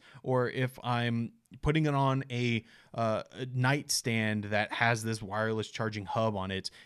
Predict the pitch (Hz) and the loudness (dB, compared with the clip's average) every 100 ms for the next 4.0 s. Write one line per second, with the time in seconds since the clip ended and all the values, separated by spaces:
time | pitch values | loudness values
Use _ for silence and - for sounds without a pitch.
0 | - 131 220 294 285 143 156 160 143 101 | -8 -4 -2 -2 -2 -4 -2 -2 -2 -2
1 | 113 - 170 175 269 - _ - 120 180 | -2 -2 -4 -4 -4 -8 _ -10 -2 2
2 | 208 - - 196 277 127 92 85 85 - | 0 -2 -4 -2 0 0 -2 -4 -6 -4
3 | 147 160 226 269 226 220 208 180 147 | -2 0 0 0 -2 -6 -6 -2 -2